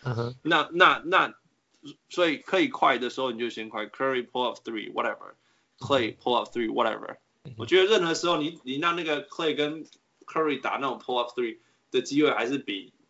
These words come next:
Speaker 2: 你把球交给其他球员机会还好。No，那如果这些东西没有办法发生，那，yeah,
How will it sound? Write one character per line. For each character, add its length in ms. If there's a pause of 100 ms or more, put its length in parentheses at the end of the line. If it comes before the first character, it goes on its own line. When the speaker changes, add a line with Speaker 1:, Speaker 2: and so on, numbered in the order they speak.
(120)
Speaker 2:
你 100
把 220
球 200
交 220
给 60
其 140
他 160
球 200
员 140
机 160
会 160
还 160
好。 200 (800)
No， 280
那 220
如 160
果 100
这 100
些 120
东 180
西 120
没 100
有 100
办 180
法 140
发 220
生， 240
那， 220
yeah, 300